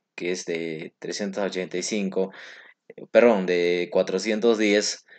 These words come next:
contiene, pues, el, un trescientos ochenta y cinco centímetros cúbicos. Si nosotros agarramos el, la leche evaporada chica,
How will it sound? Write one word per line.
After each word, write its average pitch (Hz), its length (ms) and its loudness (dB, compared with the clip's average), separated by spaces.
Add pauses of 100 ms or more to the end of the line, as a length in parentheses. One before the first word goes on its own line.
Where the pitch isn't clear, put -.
(200)
contiene, 131 480 2
pues, 123 440 4
el, 101 260 -2 (300)
un 123 200 -4
trescientos 117 640 2
ochenta 98 360 -2
y 95 60 -2
cinco 117 340 0
centímetros 110 600 -2
cúbicos. - 640 -2 (680)
Si - 180 -6
nosotros 151 400 6
agarramos 127 560 6
el, 95 300 2
la 98 80 6
leche 110 300 2
evaporada 98 560 6
chica, 95 500 -2